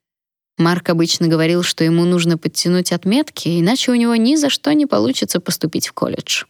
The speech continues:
Хороша сказочка. Дэниелс пролистывал каждую экзаменационную тетрадку.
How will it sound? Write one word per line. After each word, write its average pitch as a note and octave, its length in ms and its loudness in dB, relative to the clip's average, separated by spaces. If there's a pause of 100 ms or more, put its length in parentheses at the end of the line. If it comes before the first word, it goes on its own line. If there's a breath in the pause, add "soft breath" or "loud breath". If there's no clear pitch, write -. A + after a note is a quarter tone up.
(640)
Хороша - 500 -2
сказочка. E3 680 -6 (1400)
Дэниелс F3 480 0
пролистывал E3+ 640 0
каждую E3+ 460 0
экзаменационную D#3+ 760 0
тетрадку. - 600 -8